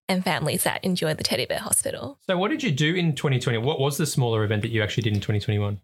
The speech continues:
Speaker 1: Yeah, so it was our usual Teddy Bear Hospital, but, um, obviously just a lot smaller. So, um, a lot less volunteers, a lot less kids and a lot less families, but still the same stations and everything.
Speaker 2: Right, and but,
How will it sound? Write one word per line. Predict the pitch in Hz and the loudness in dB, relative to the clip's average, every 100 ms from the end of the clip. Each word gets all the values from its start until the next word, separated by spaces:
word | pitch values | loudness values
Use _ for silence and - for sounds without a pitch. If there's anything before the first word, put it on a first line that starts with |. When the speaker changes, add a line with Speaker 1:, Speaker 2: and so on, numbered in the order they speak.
| _ _ _ | _ _ _
Speaker 1:
Yeah, | 320 311 | 0 0
so | 277 277 269 | 0 0 2
it | 277 - | 0 0
was | 277 320 311 - | 0 0 0 -2
our | 339 359 | -2 0
usual | 311 196 202 208 196 | 0 0 0 2 0
Teddy | 220 185 | 0 0
Bear | - | 0
Hospital, | 214 214 - - 71 254 226 | 0 0 0 0 0 -2 0
but, | - - - - | -2 -2 -2 0
um, | 196 185 185 | 0 2 2
obviously | 190 202 208 208 | 0 0 0 2
just | 185 - | 2 2
a | 180 | 0
lot | - | 0
smaller. | - 277 302 330 339 | 0 0 0 0 0
So, | 330 240 202 180 175 - | 0 2 2 2 0 0
um, | 190 180 180 | 0 2 2
a | - | 2
lot | 190 - | 0 0
less | 190 - | 0 2
volunteers, | 196 185 196 185 170 175 180 - | 2 2 2 0 0 2 0 0
a | 196 | 0
lot | 185 107 - | 0 -2 -2
less | 160 - | 0 0
kids | - 370 370 269 | 0 0 0 0
and | 214 | -2
a | |
lot | 131 - - | -2 -4 -4
less | - - | -2 -2
families, | 285 269 269 262 - - _ _ | 0 0 0 -2 -4 -8 _ _
but | 226 | -2
still | - 208 | 2 2
the | 208 | 2
same | 208 - 175 | 2 2 0
stations | - - - - | 0 0 -2 -4
and | - | -12
everything. | - - _ _ _ - | -16 -20 _ _ _ -4
Speaker 2:
Right, | 127 113 | 0 0
and | 120 117 | -2 -2
but, | 123 120 | -2 -4